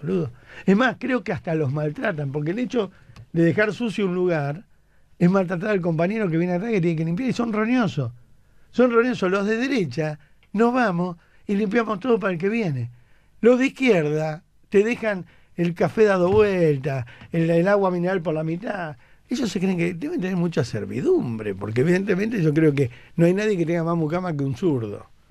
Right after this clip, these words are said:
Porque los de derecha nos limpiamos nosotros, hacemos los huevos fritos. Además, vo-, vo-, vo-, vos tenés, claro, porque, además porque el de derecha tiene vergüenza, dice, "No me pueden considerar un roñoso".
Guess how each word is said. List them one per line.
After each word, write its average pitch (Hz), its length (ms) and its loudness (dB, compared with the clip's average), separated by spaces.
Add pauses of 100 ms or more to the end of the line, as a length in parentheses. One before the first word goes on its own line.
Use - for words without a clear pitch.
(400)
Porque 139 220 -2
los 160 100 4
de 165 80 2
derecha 196 340 0
nos 156 140 0
limpiamos 147 360 0
nosotros, 147 500 2
hacemos 135 220 0
los 131 100 -2
huevos 131 200 0
fritos. 147 360 -4 (420)
Además, 170 520 0 (880)
vo-, 151 280 4
vo-, 175 180 0
vo-, 175 340 0
vos 170 180 2
tenés, 156 420 -4
claro, 117 200 -6
porque, 123 260 -8
además 120 340 -4
porque 127 240 -4
el 117 80 -2
de 117 120 -2
derecha 120 340 0
tiene 123 180 -2
vergüenza, 131 640 -2 (400)
dice, 123 340 -4
"No 143 140 2
me 143 140 2
pueden 147 220 2
considerar 131 400 -2
un 123 140 -4
roñoso". 110 540 -4